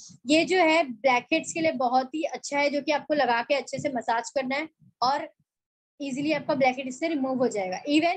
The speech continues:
ये व-, वर्क करेगा आपके white heads में भी। Crack heel, जिसके heel फटे होते हैं, यानी कि अभी सर्दियों का मौसम आ रहा है, तो हर किसी के हील जो है,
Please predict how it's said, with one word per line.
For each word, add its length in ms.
ये 180
व-, 240
वर्क 260
करेगा 320
आपके 260
white 380
heads 220
में 180
भी। 80
Crack 220
heel, 160
जिसके 380
heel 500
फटे 220
होते 280
हैं, 60
यानी 260
कि 80
अभी 140
सर्दियों 460
का 100
मौसम 400
आ 100
रहा 80
है, 60
तो 200
हर 120
किसी 300
के 80
हील 320
जो 140
है, 180